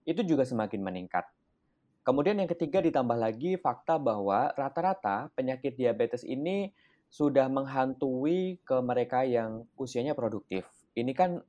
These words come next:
luar biasa ya kalau kita tidak take care gitu. Artinya kalau banyak usia-usia remaja, usia-usia produktif sudah harus hidup dengan diabetes, berarti mereka pada usia-usia lanjut pasti akan lebih, eh, tergopoh-gopoh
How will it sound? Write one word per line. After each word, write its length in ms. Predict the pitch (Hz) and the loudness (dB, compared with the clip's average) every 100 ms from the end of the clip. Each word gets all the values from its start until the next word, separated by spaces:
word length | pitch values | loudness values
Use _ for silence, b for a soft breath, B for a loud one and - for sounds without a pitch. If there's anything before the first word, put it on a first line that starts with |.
| - | -4
luar 320 | 110 98 95 | -2 0 0
biasa 320 | 98 113 165 | 2 2 4
ya 160 | 160 - | 2 2
kalau 160 | 110 110 | 0 0
kita 240 | 110 107 | -2 -4
tidak 320 | 117 101 92 | -2 -2 -2
take 160 | 95 - | -4 -4
care 240 | 110 104 95 | -6 -6 -6
gitu. 240 | 95 95 98 b b b | -10 -10 -12 b b b
Artinya 560 | - 113 143 156 196 185 - _ | -4 -4 -2 0 0 0 -6 _
kalau 320 | 123 127 127 123 | 4 6 4 4
banyak 480 | 127 139 185 - | 0 2 -2 -4
usia-usia 640 | 147 135 135 113 - 120 117 | -8 -4 0 0 0 0 0
remaja, 480 | 110 104 101 104 95 | 0 -4 -2 0 0
usia-usia 560 | 113 117 151 127 - 110 | -2 -2 2 2 0 -4
produktif 480 | - 98 98 - 104 | -2 -2 -2 -6 -6
sudah 320 | - 175 160 | -2 4 4
harus 320 | 131 135 127 127 | 4 -2 -6 -6
hidup 160 | 117 107 | -6 -6
dengan 240 | 107 101 | -6 -4
diabetes, 640 | 104 101 139 - 110 - b b b - | -2 2 2 2 -2 -4 b b b -2
berarti 320 | 113 113 185 | 2 2 0
mereka 400 | 160 135 127 170 | 0 0 0 -2
pada 240 | 143 123 | 0 -2
usia-usia 560 | 117 117 117 107 107 104 | -2 -2 -4 -4 -2 -2
lanjut 400 | 95 101 165 175 | 0 -2 -4 -4
pasti 480 | 135 127 - 175 - | -6 -10 -4 -2 0
akan 480 | 131 - 131 123 | -4 -2 -4 0
lebih, 400 | 147 135 123 180 - _ _ _ _ - | -2 -2 -2 -4 -4 _ _ _ _ 0
eh, 340 | 139 139 139 135 | 2 4 2 2
tergopoh-gopoh 960 | 156 127 131 147 127 147 147 131 - | 0 4 4 4 0 2 4 2 2